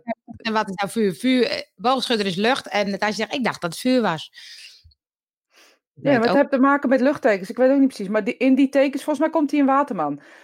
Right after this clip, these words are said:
Speaker 2: Ehm, eh, die conjunctie, maar dat ronddraaien gebeurt dan in de luchtteken. Of we komen in een luchtteken, weet ik het. Maar in ieder geval iets. Ik weet het ook niet. Maar in ieder geval vond ik het interessant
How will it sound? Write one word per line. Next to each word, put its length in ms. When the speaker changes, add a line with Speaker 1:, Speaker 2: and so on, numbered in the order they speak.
Speaker 2:
Ehm, 640
eh, 400
die 240
conjunctie, 520
maar 180
dat 280
ronddraaien 640
gebeurt 280
dan 140
in 120
de 80
luchtteken. 480
Of 100
we 80
komen 460
in 100
een 80
luchtteken, 540
weet 260
ik 140
het. 160
Maar 140
in 80
ieder 140
geval 180
iets. 260
Ik 120
weet 220
het 80
ook 80
niet. 200
Maar 120
in 60
ieder 160
geval 180
vond 180
ik 60
het 100
interessant 800